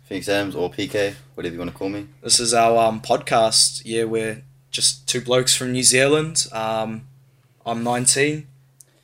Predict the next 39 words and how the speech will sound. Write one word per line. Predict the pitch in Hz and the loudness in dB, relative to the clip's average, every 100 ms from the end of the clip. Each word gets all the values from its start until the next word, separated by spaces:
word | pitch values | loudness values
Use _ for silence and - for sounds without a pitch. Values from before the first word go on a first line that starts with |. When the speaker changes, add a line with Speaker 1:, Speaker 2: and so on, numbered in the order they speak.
| _ | _
Speaker 1:
I'm, | - 87 82 - _ _ _ _ _ _ | -12 -10 -10 -18 _ _ _ _ _ _
forgot | - 85 | -8 -6
my | 82 | -6
age | 85 | -8
for | 92 | -8
a | |
second. | - - - - | -6 0 2 6
Twenty-one. | - 113 123 131 139 139 - | 6 6 6 6 4 -2 2
I'm | 440 208 - | 4 8 6
twenty-one. | 139 135 135 143 147 147 - | 6 4 6 6 4 -2 -10
Speaker 2:
Twenty-one. | - 131 143 143 143 | -8 -4 -2 -2 -2
Speaker 1:
I'm | 92 90 | -4 -6
twenty-one. | - 95 92 95 95 98 | -6 -4 -2 -4 -4 -4
Speaker 2:
<laughs> | - 415 415 | 0 2 2
Speaker 1:
Yeah. | - 370 - - - - - | 2 2 -2 -12 -14 -20 2
Speaker 2:
Um, | 143 151 151 | 6 6 6
yeah, | 180 180 | 4 4
we're | 190 | 2
just, | 214 208 208 | 4 4 4
uh, | 196 190 185 - | 6 6 4 0
pretty | 170 | -2
much | 160 151 - - - - _ _ | 2 2 4 2 0 -10 _ _
trying | - 139 | -2 2
to | 135 131 123 - - _ _ _ _ | 4 6 4 0 -10 _ _ _ _
get | 139 143 | 2 4
somewhere | 151 147 143 | 4 2 0
in | 139 | 2
life | 135 165 - | 2 0 -2
and | 120 113 | -4 -2
make | 120 120 | -4 -6
a | |
podcast, | - 131 135 143 147 - | -2 -2 0 -2 0 -2
trying | - 117 | -4 -6
to | |
be | 113 117 | -4 0
some | - 113 110 | 0 0 -6
funny | 131 123 151 | -8 -4 -4
fellas, | - 123 113 113 | -2 -4 -2 -4
eh? | 104 120 | -4 -6